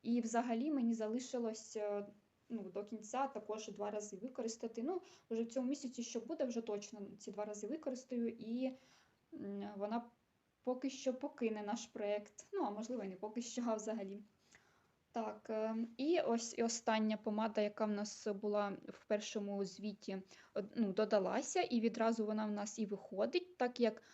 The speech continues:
її потрібно було мені використати, е, вісім разів, і я вісім разів її використала. Це також від Faberlic, е, Marvel Shine. Все, я її використала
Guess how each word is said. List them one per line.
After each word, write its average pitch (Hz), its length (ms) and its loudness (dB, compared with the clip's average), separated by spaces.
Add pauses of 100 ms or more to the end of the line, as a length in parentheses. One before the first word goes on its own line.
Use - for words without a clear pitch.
(300)
її 233 200 4
потрібно 240 420 4
було 226 200 4
мені 226 220 4
використати, 226 1040 0 (420)
е, 214 460 2 (380)
вісім 233 480 2
разів, 247 440 6
і - 20 4
я 226 120 4
вісім 254 280 0
разів 247 280 0
її 226 240 0
використала. 320 680 -4
Це 285 200 0
також 247 380 2
від - 160 -8
Faberlic, 247 580 2
е, 240 80 6
Marvel 240 360 4
Shine. 185 500 -4 (640)
Все, - 280 6
я 254 220 8
її 214 160 6
використала 320 840 4